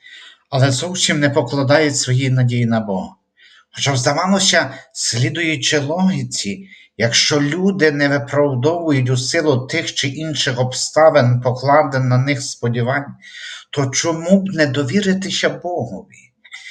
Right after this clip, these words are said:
Гірше, певно, від цього не буде. А підсвідомо люди, навіть затятий атеїст, здогадуються, що лише один Господь здатен вирішити всі їх проблеми. Але то згідно логіки.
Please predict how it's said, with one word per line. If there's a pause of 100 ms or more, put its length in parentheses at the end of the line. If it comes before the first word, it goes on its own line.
(200)
Гірше,
певно,
від
цього
не
буде. (440)
А
підсвідомо
люди, (380)
навіть
затятий
атеїст, (260)
здогадуються, (340)
що
лише
один
Господь
здатен
вирішити
всі
їх
проблеми. (920)
Але
то
згідно
логіки.